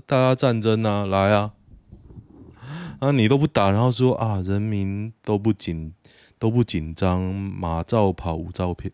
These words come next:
舞照跳。那我们是能干嘛？<laughs> 我是能拿枪射共匪，是不是？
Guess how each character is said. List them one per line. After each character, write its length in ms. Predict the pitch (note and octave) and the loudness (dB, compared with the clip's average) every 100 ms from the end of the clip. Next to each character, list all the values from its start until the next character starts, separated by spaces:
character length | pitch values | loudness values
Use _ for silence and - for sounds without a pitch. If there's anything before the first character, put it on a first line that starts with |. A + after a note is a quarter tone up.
| _ | _
舞 160 | F2 E2 | -8 -2
照 200 | F#2+ F#2 | 2 2
跳。 400 | F2+ F#2+ D#2+ - G#2+ _ - - _ _ _ _ _ _ _ _ _ | 0 -4 -6 -10 -18 _ -12 -12 _ _ _ _ _ _ _ _ _
那 200 | C3 A#2+ - | -4 -4 -6
我 120 | - | -2
们 180 | F#2 F2 | 0 2
是 120 | F2 | 2
能 180 | G#2+ F2 | 0 0
干 160 | F2+ E2 | 0 0
嘛？ 240 | D#2+ F#2 - _ - - _ _ | -2 -12 -18 _ -20 -20 _ _
<laughs> 440 | - A2+ A2 G#2 - | -20 -20 -20 -18 -6
我 80 | G2+ F2+ | -4 -2
是 240 | - D3 | 2 4
能 340 | B2+ G2 - G#2+ _ _ _ _ _ - - - | 4 2 -2 -12 _ _ _ _ _ -20 -16 -4
拿 300 | G2 G#2+ A2 | 0 2 2
枪 280 | A2+ G#2+ | 2 2
射 240 | G#2 - G2+ | 2 4 4
共 280 | A2+ F#2+ F#2 | 4 2 0
匪， 260 | F2 D#2+ | -4 -6
是 80 | D#2+ | -4
不 100 | F2 | -2
是？ 320 | E2+ E2+ G2 | 0 -2 -4